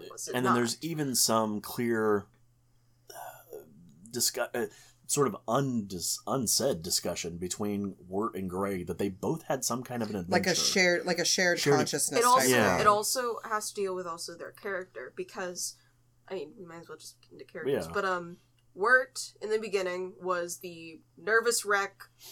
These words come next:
Speaker 1: older brother. He doesn't know what to do. He doesn't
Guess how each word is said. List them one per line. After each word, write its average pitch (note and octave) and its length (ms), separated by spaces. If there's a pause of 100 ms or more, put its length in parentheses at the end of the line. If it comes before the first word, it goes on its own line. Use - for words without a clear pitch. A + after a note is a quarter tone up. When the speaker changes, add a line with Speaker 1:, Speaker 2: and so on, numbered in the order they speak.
(200)
Speaker 1:
older G#3+ 300
brother. F#3+ 420
He E3+ 120
doesn't G3 300
know G3+ 140
what F#3+ 180
to G3 80
do. B3 380
He G3 160
doesn't F3+ 520